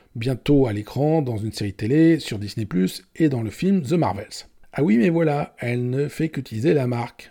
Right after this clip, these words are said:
Elle ne repose sur aucun des concepts de Conway, et ce qu'il touchera est au mieux minimal.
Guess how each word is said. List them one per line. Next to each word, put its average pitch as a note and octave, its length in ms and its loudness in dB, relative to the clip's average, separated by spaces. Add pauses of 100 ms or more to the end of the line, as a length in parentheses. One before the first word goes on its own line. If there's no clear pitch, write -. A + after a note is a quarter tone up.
(160)
Elle C3+ 160 2
ne B2+ 80 2
repose A2+ 420 -4
sur - 280 -10
aucun D3 320 -2
des E3+ 100 -4
concepts C#3 340 0
de C#3 120 2
Conway, C3 640 -2
et B2 80 -8
ce - 80 -12
qu'il G#2+ 140 -10
touchera - 380 0
est - 140 -2
au A#2+ 60 -2
mieux A2+ 220 -2
minimal. A2+ 540 -4